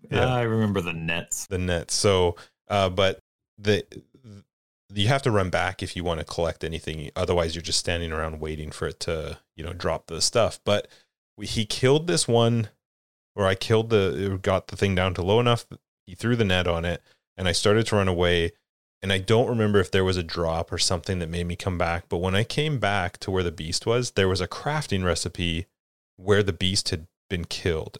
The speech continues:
Speaker 1: And that crafting recipe was just in the middle of a map, which I've never, ever seen ever before. I've never seen a crafting recipe. They're always, like, right by a boss entrance or by a boss fight when they're in a map.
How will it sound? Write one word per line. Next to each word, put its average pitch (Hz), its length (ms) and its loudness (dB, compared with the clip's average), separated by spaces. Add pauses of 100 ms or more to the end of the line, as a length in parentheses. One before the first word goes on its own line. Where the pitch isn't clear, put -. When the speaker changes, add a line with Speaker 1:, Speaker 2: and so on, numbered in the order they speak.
Speaker 1:
And 92 180 2
that 104 260 0 (140)
crafting 120 380 0
recipe 95 420 0
was 90 280 0
just 95 240 0
in 101 180 -6
the 90 80 -8
middle 87 320 0
of 120 80 2
a 135 60 2
map, 98 400 0 (160)
which 98 160 0
I've 95 160 0
never, 95 400 2
ever 90 180 0
seen 87 400 -2
ever 107 220 2
before. 80 340 -8
I've 82 120 -6
never 95 200 2
seen 120 180 2
a 110 60 4
crafting 90 420 -2
recipe. 87 560 -2 (280)
They're 104 160 4
always, 110 260 6
like, 95 160 0
right 90 220 2
by 90 100 4
a 85 100 4
boss 82 320 0
entrance 85 520 -2
or 85 80 -2
by 82 140 -2
a 80 80 -2
boss 82 300 -2
fight 98 220 0
when 104 140 -2
they're 101 100 0
in 101 80 0
a 98 40 0
map. 113 260 0